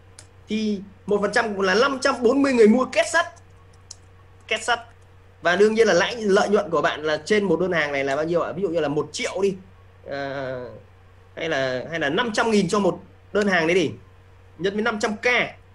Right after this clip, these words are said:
Thì bạn sẽ có bao nhiêu ạ?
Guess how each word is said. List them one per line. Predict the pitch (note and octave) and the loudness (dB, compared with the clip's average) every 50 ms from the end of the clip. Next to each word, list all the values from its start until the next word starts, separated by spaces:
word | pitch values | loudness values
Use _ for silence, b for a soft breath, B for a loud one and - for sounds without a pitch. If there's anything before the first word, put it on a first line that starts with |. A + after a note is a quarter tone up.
| - - - - - - - - - - - - - - - - - - - - - - - - - - - - - - - - - - - - - - - - - - | -20 -20 -20 -20 -20 -20 -20 -20 -20 -20 -20 -20 -20 -20 -20 -20 -20 -20 -20 -20 -20 -20 -20 -20 -20 -20 -20 -20 -20 -20 -20 -20 -20 -20 -20 -20 -20 -20 -20 -20 -16 -10
Thì | G#3+ G#3+ G#3+ G#3+ G#3+ A3 A3 A3 G3+ G3+ | -6 -6 -4 -4 -4 -4 -6 -4 -2 -2
bạn | A3 G3+ - - | -2 -2 -2 -4
sẽ | - G#3+ | -6 -4
có | A3 A3+ A#3 | 0 0 2
bao | A#3+ B3 | 2 2
nhiêu | B3 B3 A#3 | 2 2 4
ạ? | A3 F3 D3+ | 4 2 0